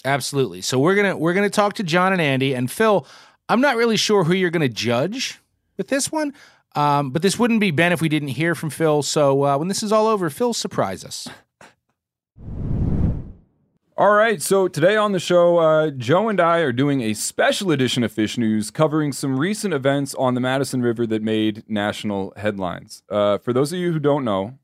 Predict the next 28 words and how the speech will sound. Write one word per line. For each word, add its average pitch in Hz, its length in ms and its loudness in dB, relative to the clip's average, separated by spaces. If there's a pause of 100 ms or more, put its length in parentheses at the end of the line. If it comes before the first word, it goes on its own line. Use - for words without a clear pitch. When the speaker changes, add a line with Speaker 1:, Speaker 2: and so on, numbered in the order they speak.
(100)
Speaker 2:
last 110 360 -2
Tuesday, 107 500 -2
a 101 60 -6
malfunction 127 600 -2
at 117 160 -4
the 107 140 -2
Hebgen 135 440 -2
Dam, 107 500 -4 (580)
uh, 104 320 2 (140)
caused 151 580 0
the 127 80 0
water 135 400 0
to - 120 -10
drop 127 400 -2
to 120 100 -10
dangerously 135 560 -2
low 120 240 2
levels 117 360 -2
on 107 80 -6
the 101 60 -6
Madison 101 420 -6
River. 98 500 -6
Uh, 101 40 -6
after 98 460 0
the 139 80 -6
malfunction 131 580 -2
was 113 160 -4
discovered, 127 720 -2